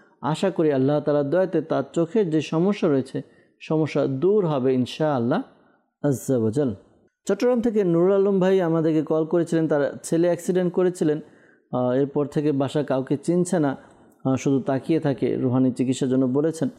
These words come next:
আহ, আল্লাহ তাআলা দয়া করুক, আপনি এই আমলটি করতে থাকুন। আমলটি হচ্ছে লা হাওলা ওয়ালা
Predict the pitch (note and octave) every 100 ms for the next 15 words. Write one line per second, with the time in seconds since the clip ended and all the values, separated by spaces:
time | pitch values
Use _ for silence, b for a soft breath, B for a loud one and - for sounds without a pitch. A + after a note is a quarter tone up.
0 | B B B B B2 B2 A2+ A#2+ C3+ C#3
1 | C3+ C3 B2 C#3 C#3+ C#3+ D3+ - - -
2 | B2 - C3+ - C#3+ B2+ C#3+ D#3 E3+ D3+
3 | - - - - F3 E3 E3+ D#3+ B2 C#3
4 | - C#3 D3+ D#3+ D#3 C3 C#3+ C3 B B
5 | B _ C#3 D3 C#3+ - - E3+ D#3+ D3
6 | C3 C3 C#3 D3